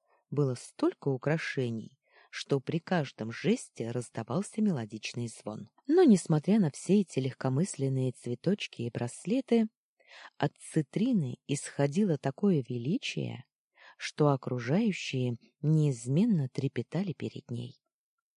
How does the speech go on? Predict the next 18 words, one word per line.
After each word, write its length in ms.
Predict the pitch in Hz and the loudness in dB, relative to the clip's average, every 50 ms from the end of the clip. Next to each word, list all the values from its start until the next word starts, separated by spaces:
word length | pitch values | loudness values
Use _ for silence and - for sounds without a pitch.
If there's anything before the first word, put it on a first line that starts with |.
| _ _ _ _ _ _ - - - - - - - | _ _ _ _ _ _ -20 -20 -20 -20 -20 -10 -2
Рядом 380 | - 254 302 381 392 302 269 220 | 2 4 6 6 6 6 4 2
встал 360 | - - - - 220 247 294 294 | 2 0 0 2 2 2 2 0
Сардер, 680 | - - 233 220 - 180 143 123 143 143 143 - - _ _ _ _ _ _ _ _ _ _ _ - _ _ - | -2 -2 -2 -2 -2 -2 -4 0 2 2 2 2 -2 _ _ _ _ _ _ _ _ _ _ _ -20 _ _ -4
готовый, 540 | 147 139 151 143 - - 233 285 277 262 240 | 0 2 2 2 2 2 2 4 4 2 2
если 360 | 180 131 131 - - - 123 | 2 0 -2 -4 -4 -8 -10
что, 280 | 117 - - - 135 - | -10 -10 -6 -6 -6 -4
помочь. 500 | - 160 123 113 110 - - - - - _ _ _ _ _ _ _ _ _ _ _ _ _ _ _ _ _ _ | -2 -4 -4 -4 -8 -10 -12 -12 -12 -14 _ _ _ _ _ _ _ _ _ _ _ _ _ _ _ _ _ _
Цитрина 580 | - - - 151 135 - - 143 143 139 135 127 | -10 -4 -2 -2 -2 0 0 0 0 2 0 -2
вручила 520 | 120 - 139 131 - - 143 143 131 135 | -2 -4 -6 -4 -2 -2 -2 -2 -2 -2
Луне 420 | 131 123 139 190 269 254 180 147 131 | -4 -2 -2 0 2 2 2 0 0
чрезвычайно 840 | - - 131 123 131 123 127 127 135 - - 170 170 156 143 139 139 | -2 -4 -4 -4 -4 -6 -4 -6 -4 -2 0 0 2 2 0 -2 -4
странное 800 | - - - - - - 170 185 170 135 127 123 123 117 120 120 | -6 -10 -18 -12 -4 -2 0 0 0 0 -2 -2 -4 -4 -2 -4
растение 640 | 127 135 - - _ - 220 214 202 196 196 190 | -4 -6 -6 -12 _ -2 0 2 2 2 2 0
в 60 | 190 | -2
горшочке. 840 | 185 226 240 - - - - - - - - - - - 50 - - _ _ _ _ _ _ _ _ _ _ _ _ _ _ _ _ - | -6 -8 -8 -8 -10 -10 -10 -10 -8 -6 -8 -8 -8 -8 -14 -14 -14 _ _ _ _ _ _ _ _ _ _ _ _ _ _ _ _ -10
Вроде 400 | - 127 175 254 - 190 143 131 | -4 -2 -2 -2 -2 -2 -4 -2
обычная 640 | 120 117 117 - 131 - - - - 135 131 131 131 | -2 -4 -4 -6 -6 -6 -6 -6 -4 -4 -2 -2 -4
трава, 540 | 123 - 123 123 123 117 117 123 139 190 | -4 -6 -6 -6 -6 -4 -2 -2 -2 -2